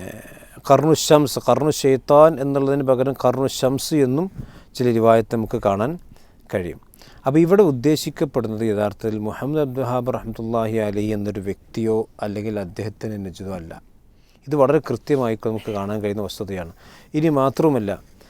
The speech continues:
ഈ ഹദീസിനെ വ്യാഖ്യാനിച്ചുകൊണ്ട് ഇപ്പോൾ ആധുനികരായിട്ടുള്ള അല്ലെങ്കിൽ ഈ ഹ-, പിന്നെ മുഹമ്മദ് അബ്ദുൽ വഹാബ് റഹ്മത്തുള്ളാഹി അലൈഹിയുടെ ഈ ദഅവത്തിന് നേ-, പ്രമാണം കൊണ്ട് നേരിടാൻ കഴിയാത്ത ആളുകളാണ് യഥാർത്ഥത്തിൽ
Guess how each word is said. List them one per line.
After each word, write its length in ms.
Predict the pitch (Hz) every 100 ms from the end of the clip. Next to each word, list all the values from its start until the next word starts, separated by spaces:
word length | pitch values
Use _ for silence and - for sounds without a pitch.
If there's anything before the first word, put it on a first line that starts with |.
| - -
ഈ 160 | 151 185 208 - - - - - -
ഹദീസിനെ 720 | 127 131 160 - 160 156 160
വ്യാഖ്യാനിച്ചുകൊണ്ട് 1160 | 127 127 123 - 135 135 123 - 117 107 101 107 - - - _ _
ഇപ്പോൾ 540 | 139 131 - - 190 170 - - - - - -
ആധുനികരായിട്ടുള്ള 1040 | 117 147 165 190 175 151 135 123 - 123 123
അല്ലെങ്കിൽ 340 | 113 120 127
ഈ 80 | 131 147
ഹ-, 140 | 120 95
പിന്നെ 180 | 117 110
മുഹമ്മദ് 260 | 123 143
അബ്ദുൽ 160 | 143 147
വഹാബ് 280 | 135 139 135
റഹ്മത്തുള്ളാഹി 560 | 117 113 127 127 117 120
അലൈഹിയുടെ 480 | 113 113 113 113
ഈ 40 | 113
ദഅവത്തിന് 720 | 104 95 104 110 - 117 113 117 - - - -
നേ-, 280 | 107 107 104 92 - - -
പ്രമാണം 520 | 110 123 135 156 147
കൊണ്ട് 280 | 139 139 120
നേരിടാൻ 380 | 113 113 117 113 -
കഴിയാത്ത 760 | 104 104 107 110 110 - - 139 143 104
ആളുകളാണ് 560 | 101 101 107 104 101 95
യഥാർത്ഥത്തിൽ 500 | 98 95 95 -